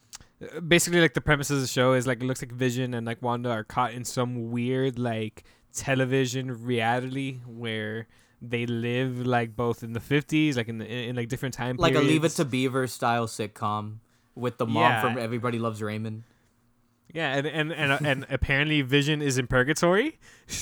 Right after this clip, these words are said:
Speaker 2: Yeah. <laughs> I
Speaker 1: So
Speaker 2: So, okay,
Speaker 1: You know,
Speaker 2: I, I, I have some clues about this 'cause this is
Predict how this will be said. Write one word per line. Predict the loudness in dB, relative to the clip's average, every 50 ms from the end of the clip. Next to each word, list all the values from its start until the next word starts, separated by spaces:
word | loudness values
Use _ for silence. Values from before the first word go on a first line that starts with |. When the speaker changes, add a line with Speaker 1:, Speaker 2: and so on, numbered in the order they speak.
| 2
Speaker 2:
Yeah. | 6 8 8 8 6
<laughs> | 4 2 2 2 0 0 -2 -4 0 2 2 2 2 0 -6 -8 -10 -10 -12 -14 -10 -8 -4 -2 2 6 6
I | 6 6
Speaker 1:
So | 4 4 4 4 6 6 4 4 2 0 -4 -8 -20 _ _ _ _ _ _ _ _ _ _ _ _ _ _ _ _ _ _ -10
Speaker 2:
So, | -2 2 6 6 6 6 6
okay, | 4 2 4 6 6
Speaker 1:
You | 8
know, | 10 8 8 8 8 10
Speaker 2:
I, | 10 12 12 12 12 12 12
I, | 12 12 12
I | 12
have | 12 12 12 12
some | 10 6 4 4
clues | 4 2 2 4 4 4 4
about | 4 4 4 4 2 0
this | -4 -4 -4
'cause | -4 -4 -6 -6 -6
this | -6 -6 -4 -4
is | -6 -6 -6 -8 -12